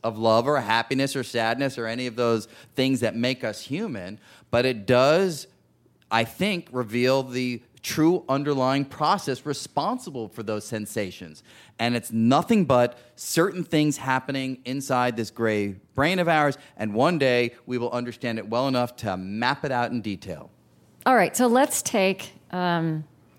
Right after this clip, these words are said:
Speaker 2: this very ordinary experience we think we have of time.
Speaker 1: Yes.
Speaker 2: Right? It's just, it's, it is, again, the substance, the structure of our days as we perceive it. So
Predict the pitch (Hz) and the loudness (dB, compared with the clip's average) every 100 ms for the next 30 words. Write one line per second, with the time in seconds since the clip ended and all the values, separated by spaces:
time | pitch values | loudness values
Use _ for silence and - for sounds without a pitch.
0 | - _ _ _ _ - 190 - 175 202 | -20 _ _ _ _ -8 -6 -6 0 2
1 | 190 196 - 180 190 185 175 170 165 165 | 4 2 0 0 2 2 2 2 2 0
2 | 160 165 - 185 170 160 - 175 175 165 | -2 -4 -4 -2 -2 -2 -2 -4 -2 -4
3 | 170 165 160 147 156 135 - - - 185 | -2 -2 -2 -2 -4 -6 -12 -14 -6 -2
4 | 165 143 123 - _ 120 120 185 185 - | -2 -2 -6 -10 _ -6 -4 -2 -2 -4
5 | - - - 180 - 202 175 - - - | -16 -12 -8 -6 -2 0 0 -2 -8 -6
6 | 190 180 - - _ - 165 - 190 175 | -6 -4 -6 -8 _ -4 -4 0 0 0
7 | 175 180 160 160 - 202 170 - 185 170 | 0 0 2 0 0 0 0 -2 -2 -2
8 | - - 185 - 185 160 160 165 165 156 | -2 -2 -4 -2 -2 0 -2 -2 -2 -2
9 | 131 175 185 175 - - 170 127 - - | -4 -2 0 -2 -4 -6 -6 -6 -8 -8
10 | - - _ - - - - - - - | -10 -16 _ -20 -20 -20 -20 -20 -20 -20
11 | _ - - 214 190 190 185 | _ -6 2 4 4 4 2